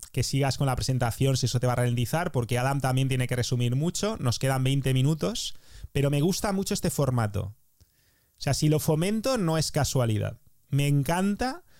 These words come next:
cuando os interrumpís ganadoramente, silenciando los micros cuando no estamos hablando,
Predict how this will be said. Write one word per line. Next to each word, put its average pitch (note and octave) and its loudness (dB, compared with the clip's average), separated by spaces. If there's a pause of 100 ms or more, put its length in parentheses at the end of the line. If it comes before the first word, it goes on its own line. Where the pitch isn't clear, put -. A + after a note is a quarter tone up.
(240)
cuando D3 2
os C#3 0
interrumpís C#3 0
ganadoramente, D3+ 0
silenciando C#3+ 2
los D#3 0
micros C3+ 0
cuando A#2+ -2
no C3 2
estamos D3 0
hablando, C3+ 2